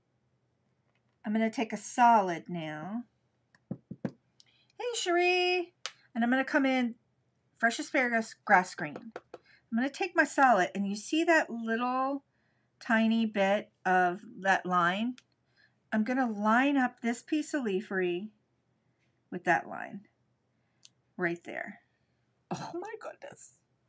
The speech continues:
Oh my goodness. I am genuinely, like, super excited because I woke up with this idea. I wasn't gonna do it. I was gonna do the other one. Now we're just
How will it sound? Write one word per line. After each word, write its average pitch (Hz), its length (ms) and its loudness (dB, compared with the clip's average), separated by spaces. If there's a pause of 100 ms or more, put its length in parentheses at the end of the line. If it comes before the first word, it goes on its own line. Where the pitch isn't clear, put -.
(240)
Oh 247 100 -4
my 220 120 -6
goodness. - 480 -16 (800)
I 233 80 0
am 247 260 -2
genuinely, 220 640 0
like, 185 260 -8
super 208 360 -4
excited 185 540 -2
because 180 600 -2 (1600)
I 208 60 -10
woke 175 240 0
up 262 160 8
with 349 120 0
this 339 200 0
idea. 320 640 6 (1200)
I 202 40 -12
wasn't 233 360 2
gonna 320 200 0
do 262 260 -2
it. 247 280 2
I 240 40 2
was 214 180 -6
gonna 240 240 0
do 294 160 -4
the 285 140 0
other 226 200 4
one. 214 240 2
Now 208 160 2
we're 220 80 0
just - 360 -14